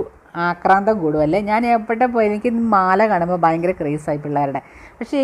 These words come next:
ഇവിടെ ഉള്ളവർക്കൊരു കുഴപ്പമുണ്ട്, ഇടത്തില്ല, വാങ്ങിച്ച് വെക്കും. ആദ്യം ഒന്ന് രണ്ട് പ്രാവശ്യമൊക്കെ ഇടും, പിന്നെ ഇടയില്ല. ഒന്നാമത്തെ കാര്യം, ഈ പിള്ളേരൊക്കെ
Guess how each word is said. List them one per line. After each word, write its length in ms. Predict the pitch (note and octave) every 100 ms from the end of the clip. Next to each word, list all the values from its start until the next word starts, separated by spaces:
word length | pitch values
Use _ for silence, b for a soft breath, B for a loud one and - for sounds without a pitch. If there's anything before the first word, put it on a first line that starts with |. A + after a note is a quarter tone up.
| B3+
ഇവിടെ 180 | C4 D4
ഉള്ളവർക്കൊരു 400 | C4+ B3+ B3+ B3 G#3+
കുഴപ്പമുണ്ട്, 420 | E3 E3 F#3 B2+ - - _ _ _ _ G3+
ഇടത്തില്ല, 380 | A3 A#3+ A#3+ D3+ - _ - _ - F#3
വാങ്ങിച്ച് 380 | F3+ G#3 G#3+ C#4+
വെക്കും. 240 | D3+ G3+ - - b b b - -
ആദ്യം 240 | F#3+ G#3 D#4+
ഒന്ന് 120 | C#4
രണ്ട് 120 | A#3+
പ്രാവശ്യമൊക്കെ 360 | B3+ B3 A#3+ F#3
ഇടും, 120 | F3+ F3+
പിന്നെ 200 | E3+ G#3+
ഇടയില്ല. 200 | E3 D3+ D#3+
ഒന്നാമത്തെ 280 | G#3 B3 D4
കാര്യം, 220 | C4+ B3
ഈ 40 | B3+
പിള്ളേരൊക്കെ 360 | A3 G#3 G#3+